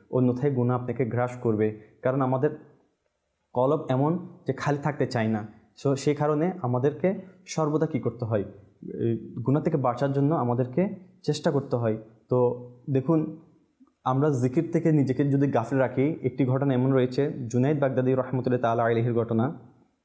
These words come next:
যে তিনি রহমতুল্লাহ তাআলা আলাইহিকে কেউ একজন একটি পাখি তোহফা দিয়েছিল,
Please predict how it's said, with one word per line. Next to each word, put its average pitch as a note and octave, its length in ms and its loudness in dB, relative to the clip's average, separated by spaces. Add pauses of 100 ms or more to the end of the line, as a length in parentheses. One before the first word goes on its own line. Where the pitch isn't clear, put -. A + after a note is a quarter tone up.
(100)
যে A#2 260 2 (1080)
তিনি C3+ 460 2 (280)
রহমতুল্লাহ C3+ 420 0
তাআলা C3 200 2
আলাইহিকে C3+ 440 2
কেউ C3+ 200 0
একজন C3+ 380 0 (280)
একটি C3+ 200 0
পাখি C#3 460 -2
তোহফা B2+ 280 0
দিয়েছিল, A2 440 -2